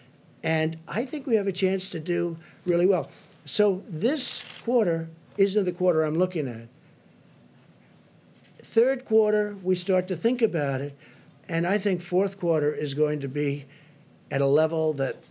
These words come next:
maybe we haven't seen before. I think our country, with the stimulus, with all that we've been through, we've learned a lot. Don't forget, we've learned about pandemics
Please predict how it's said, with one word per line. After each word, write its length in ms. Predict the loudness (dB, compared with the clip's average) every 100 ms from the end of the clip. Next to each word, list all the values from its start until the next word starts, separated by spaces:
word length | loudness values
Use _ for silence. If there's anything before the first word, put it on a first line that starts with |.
| -6
maybe 360 | 0 0 2 0
we 180 | 2 0
haven't 240 | 0 -2
seen 240 | -2 -2
before. 340 | -2 -2 -2 -2 -6 -16 -2
I 180 | 0 0
think 260 | -2 -2
our 160 | 2 2
country, 440 | 2 0 0 -2
with 260 | 2 2 2
the 80 | -2
stimulus, 560 | 2 2 4 0 0
with 160 | 2 2
all 240 | 4 4
that 80 | 4
we've 220 | 4 4
been 200 | 4 0
through, 220 | -2 -2 2
we've 200 | 2 2
learned 340 | 2 2 2
a 60 | 2
lot. 260 | 2 0
Don't 180 | 2 2
forget, 300 | 2 2 2
we've 220 | 2 0
learned 280 | 4 4 4
about 360 | 0 0 -2 0
pandemics 760 | 0 2 2 2 -2 -8 -14